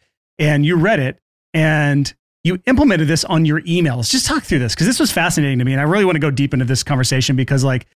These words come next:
user experience is everything as a service professional. Whenever you're offering a freelance service, the experience that you give someone from your website to the emails they get from you to the experience in the office or in the studio or in person or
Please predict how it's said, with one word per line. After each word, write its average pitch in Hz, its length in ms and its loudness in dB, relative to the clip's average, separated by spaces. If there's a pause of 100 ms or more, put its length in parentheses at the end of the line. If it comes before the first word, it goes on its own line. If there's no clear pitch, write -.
(240)
user 240 240 2
experience 190 500 0
is 160 100 0
everything 190 580 0 (260)
as 170 140 2
a 208 40 2
service 175 320 0
professional. 135 560 -2
Whenever 175 320 2
you're 220 200 4
offering 185 260 0
a 151 40 2
freelance 156 380 0
service, 151 460 -2 (380)
the 165 180 0
experience 240 680 0
that 214 100 -4
you 185 100 -2
give 175 200 0
someone 120 400 0
from 139 280 -2
your 113 160 0
website 180 460 0
to - 100 -6
the 120 160 -2
emails 185 360 0
they 175 100 2
get 175 160 0
from 175 160 -2
you 170 100 2
to 156 220 -2
the 123 180 -2
experience 160 400 0 (140)
in 196 220 2
the 160 280 0 (300)
office 165 360 0
or 156 180 -2
in 190 160 0
the 165 80 2
studio 165 560 0
or 151 220 -2
in 180 200 0
person 165 500 0
or 147 240 -4